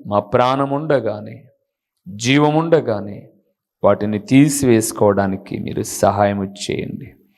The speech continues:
నిరంతర స్తోత్రార్హుడైన మీ అడుగు జాడలలో ఎవరికి అభ్యంతరకరముగా కాకుండా, ఆరాధనకు యోగ్యుడవైన మీ అడుగు జాడలలో మా ఆత్మీయ జీవితము కొనసాగనట్లు కృప చూపండి.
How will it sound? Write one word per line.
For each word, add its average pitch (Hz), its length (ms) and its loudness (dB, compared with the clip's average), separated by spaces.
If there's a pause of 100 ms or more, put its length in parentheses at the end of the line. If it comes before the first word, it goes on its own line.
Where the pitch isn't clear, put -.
(440)
నిరంతర 117 520 0
స్తోత్రార్హుడైన 127 1040 0
మీ 127 180 -4
అడుగు 139 300 0
జాడలలో 143 680 -2 (640)
ఎవరికి 147 460 4
అభ్యంతరకరముగా 151 1160 2
కాకుండా, 104 680 -8 (560)
ఆరాధనకు 156 720 4
యోగ్యుడవైన 147 680 6
మీ 110 180 0
అడుగు 117 280 4
జాడలలో 107 680 0 (460)
మా 104 140 2
ఆత్మీయ 123 460 4
జీవితము 131 560 0
కొనసాగనట్లు 104 1080 2
కృప 98 200 4
చూపండి. - 680 -2